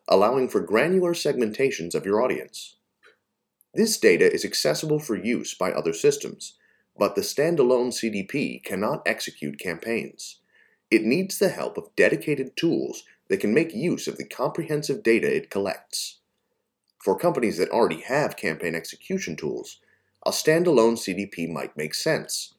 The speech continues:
but companies that lack these capabilities might want to consider a C D X P.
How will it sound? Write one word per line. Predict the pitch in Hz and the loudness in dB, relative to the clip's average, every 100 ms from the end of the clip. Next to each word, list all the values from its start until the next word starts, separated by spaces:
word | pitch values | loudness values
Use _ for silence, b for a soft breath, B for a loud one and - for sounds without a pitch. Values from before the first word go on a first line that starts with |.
| _ _ _ _ _ | _ _ _ _ _
but | 85 - | -4 -4
companies | - 147 135 107 87 | -2 -2 0 -2 -2
that | 80 - | -4 -2
lack | 85 131 - - | 0 -2 -4 -8
these | 71 - | -8 -6
capabilities | - - 71 76 69 71 73 - - | -6 -8 -2 0 0 -2 -6 -10 -4
might | 98 185 247 | -2 0 -2
want | - 165 170 | -2 -2 -4
to | |
consider | 165 147 139 - 156 - - - | -4 -4 -2 0 0 0 -4 -4
a | 82 | -2
C | - 160 | -2 -2
D | 127 104 | 0 2
X | 82 - - | 2 -2 -10
P. | - - - | -10 -12 -14